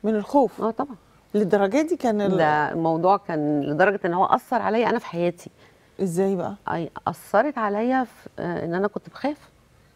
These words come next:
Speaker 2: من غير ما أحس.
Speaker 1: آه، يعني هي كان كل حاجة: "لأ، ما تعمليش، لأ،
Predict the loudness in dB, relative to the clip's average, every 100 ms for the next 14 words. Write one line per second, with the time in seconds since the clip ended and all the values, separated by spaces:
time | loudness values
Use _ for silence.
0 | -4 0 2 2 -2 -8 -12 -20 _ _
1 | 2 4 4 4 2 2 2 0 0 2
2 | 2 2 2 4 4 4 2 -2 0 0
3 | 2 2 2 2 0